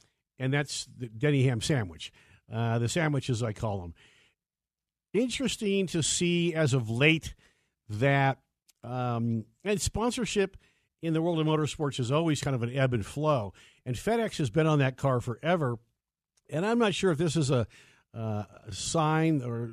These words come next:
not a good sign that FedEx is not on the car consistently. Um, I, I'm forgetting the name of the sponsor. It's on the car now. It's a tire and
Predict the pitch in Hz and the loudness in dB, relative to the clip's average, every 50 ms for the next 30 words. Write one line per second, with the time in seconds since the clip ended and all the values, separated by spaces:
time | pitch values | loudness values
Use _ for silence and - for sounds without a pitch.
0 | 117 120 127 127 135 156 170 165 143 123 147 160 151 - - 165 151 156 160 160 | -6 -4 0 2 4 4 4 4 4 4 4 4 4 2 2 2 2 2 2 0
1 | 156 - - - - _ _ _ _ _ _ - 120 104 107 131 135 135 135 135 | 0 -2 -6 -18 -20 _ _ _ _ _ _ -12 -8 -2 0 2 4 4 4 2
2 | - - - 151 151 156 156 - - 139 110 120 147 143 147 - _ - 135 139 | 0 -2 0 0 2 2 2 0 0 -2 0 0 0 0 0 -2 _ -4 -2 0
3 | 135 120 - 147 151 147 139 - 127 110 - - 156 143 - - 156 151 147 147 | 0 0 0 0 0 0 0 -2 -4 -4 -2 0 0 0 0 -2 -2 -2 0 0
4 | 147 143 131 - - - - - - _ _ - 120 113 110 110 113 110 107 107 | 0 0 -2 -6 -10 -18 -20 -20 -20 _ _ -10 -6 -4 -4 -2 -2 -4 -4 -4
5 | 104 98 95 101 - _ _ - 117 117 120 123 123 117 - - _ _ _ _ | -6 -8 -10 -16 -18 _ _ -20 -20 -18 -14 -12 -12 -12 -12 -16 _ _ _ _
6 | _ _ _ - 131 117 - 165 147 147 151 139 127 127 127 123 120 117 110 - | _ _ _ -20 -16 -12 -8 -6 -2 0 0 2 2 2 2 2 0 -2 -2 -2
7 | - 127 113 113 - - 107 - 127 113 113 - 117 110 110 107 107 107 - 113 | -2 0 0 -2 -2 -4 -6 -4 -4 -4 -2 -2 -4 -4 -4 -4 -4 -4 -6 -8
8 | - - 127 120 123 123 120 117 113 113 107 101 101 98 95 101 117 | -8 -6 -4 -4 -2 -2 -2 -2 -4 -4 -6 -6 -8 -8 -8 -10 -12